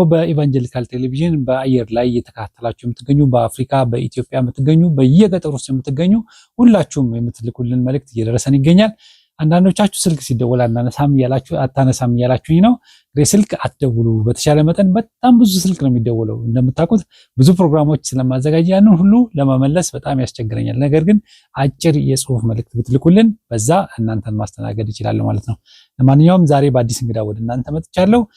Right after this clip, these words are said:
የዛሬ እንግዳዬ ፓስተር ገረመው በቀለ ነው። ፓስተር ገረመው በቀለ ከስዊድን ሀገር ነው የመጣው። እንግዲህ ከስዊድን ሀገር ከመሄዱ በፊት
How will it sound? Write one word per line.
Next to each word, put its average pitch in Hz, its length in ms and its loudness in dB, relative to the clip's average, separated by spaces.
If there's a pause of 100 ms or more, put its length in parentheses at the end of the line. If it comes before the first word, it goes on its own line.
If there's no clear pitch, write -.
(240)
የዛሬ 160 420 2
እንግዳዬ 190 380 0
ፓስተር 120 400 -10
ገረመው 117 400 -8
በቀለ 156 300 -6
ነው። 202 200 2
ፓስተር 156 400 -2
ገረመው 175 340 -2
በቀለ 175 320 -4
ከስዊድን 135 460 -2
ሀገር 113 240 -2
ነው 110 100 -2
የመጣው። 123 360 -2 (420)
እንግዲህ 139 120 0
ከስዊድን 165 340 4
ሀገር 156 400 0
ከመሄዱ 143 360 0
በፊት 147 400 2